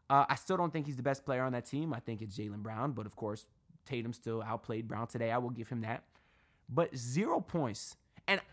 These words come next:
I don't care that we talked about this already. We doing it again.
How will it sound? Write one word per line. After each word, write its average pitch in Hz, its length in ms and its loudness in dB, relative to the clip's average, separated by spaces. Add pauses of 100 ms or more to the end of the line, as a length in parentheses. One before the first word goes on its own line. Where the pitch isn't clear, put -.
I 427 100 6
don't 294 340 12
care 240 280 12
that 170 140 8
we 185 80 0
talked 196 300 6
about 139 180 2
this 117 160 -4
already. 117 320 -2 (220)
We 131 100 2
doing 127 280 2
it 104 100 -6
again. 104 300 -8